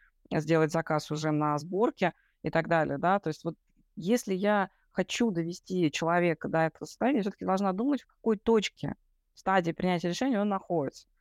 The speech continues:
И баланс от креатива к рациональному – он,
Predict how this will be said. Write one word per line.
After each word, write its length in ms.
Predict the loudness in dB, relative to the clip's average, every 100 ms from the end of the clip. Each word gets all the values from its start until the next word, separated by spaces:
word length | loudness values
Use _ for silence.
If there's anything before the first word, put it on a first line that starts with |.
| _ _
И 80 | -2
баланс 560 | 0 2 2 2 -2 -6
от 240 | -4 -4 -6 -6
креатива 800 | 0 2 0 -2 -4 -2 -2 -4
к 280 | -4 0 0
рациональному – 960 | 0 -4 -2 0 2 2 2 0 -2 -6 _ _ _ -2
он, 260 | 2 2